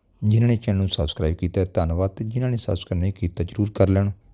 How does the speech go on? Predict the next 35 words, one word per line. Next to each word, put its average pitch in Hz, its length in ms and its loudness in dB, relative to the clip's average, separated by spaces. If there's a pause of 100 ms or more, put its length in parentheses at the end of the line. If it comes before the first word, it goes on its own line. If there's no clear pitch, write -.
(100)
ਗੱਲ 131 320 6
ਕਰ 139 200 6
ਰਹੇ 139 100 0
ਹਾਂ 139 80 0
ਪਹਿਲੀ 131 280 -2
ਖਬਰ, 107 240 -2
ਜਿਹੜੀ 107 200 0
ਇਟਲੀ 95 260 -4
ਦੇ 95 100 0
ਨਾਲ 76 200 -2
ਸੰਬੰਧਿਤ 71 500 -6
ਹੈ, 104 60 -4
ਮਿਲਾਨ 104 360 0
ਦੇ 135 100 -2
ਨਾਲ 98 220 0
ਜਿਹੜੀ 92 200 0
ਸੰਬੰਧਿਤ 85 460 -4
ਹੈ। - 140 -12 (260)
ਇੱਥੇ 139 260 4
ਇੱਕ 160 80 2
ਸੰਸਥਾ 123 380 4
ਪੈਂਦੀ 113 280 2
ਹੈ, 123 60 2
ਜਿਹੜੀ 123 220 0
ਕਿ 117 440 0 (100)
ਕੋਆਪਰੇਟਿਵ 110 600 2 (500)
ਕੰਸੋਰਟੀਅਮ। 107 680 2
ਇਹਨਾਂ - 760 -12
ਦੇ 175 140 4
ਵਿੱਚ 143 320 0
ਜਿਹੜੇ 139 360 4
ਦੋ 127 260 4
ਸ਼ਖਸ, - 400 -2 (240)
ਜਿਹੜੇ 131 320 4
ਕਿ 131 300 0